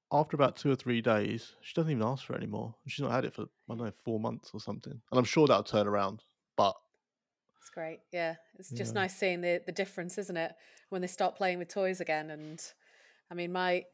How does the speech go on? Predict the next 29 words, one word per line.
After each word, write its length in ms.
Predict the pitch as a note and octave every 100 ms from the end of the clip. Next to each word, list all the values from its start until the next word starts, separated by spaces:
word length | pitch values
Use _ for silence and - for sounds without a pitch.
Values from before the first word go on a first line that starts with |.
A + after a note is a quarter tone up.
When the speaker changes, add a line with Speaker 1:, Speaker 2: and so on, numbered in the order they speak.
| _ _ F3+
Speaker 2:
my 240 | F#3 F3+
four-year-old's 640 | - F3 E3 D#3 D3+ D#3 -
got 160 | E3
a 40 | D#3
kin-, 320 | E3+ E3 E3
little 320 | D#3+ C3+ D3+
kind 180 | - C#3+
of 80 | C#3
cheapy 360 | - D#3 -
Kindle 480 | - D#3+ D#3 D#3 D3+
that 160 | D3+ -
she, 400 | - D#3 D3+ D3 _ _ _ _ _
um, 400 | D#3 D3 C#3+ C#3+ - _ _ _ _
you 100 | F3
know, 140 | D#3 C#3
she'll 360 | C#3+ F3 D3+ - -
sit 180 | - D#3+
and 100 | E3
watch 240 | E3 -
now 120 | F3 D#3
and 80 |
again 180 | D#3 D#3
when 80 | D3+
it's 140 | -
chill 180 | - F3
out 160 | D#3 -
time. 400 | D#3+ D3+ D3 D3 -
But, 240 | F3 D3+ - _ D#3
um, 480 | D#3 D3+ D3 D3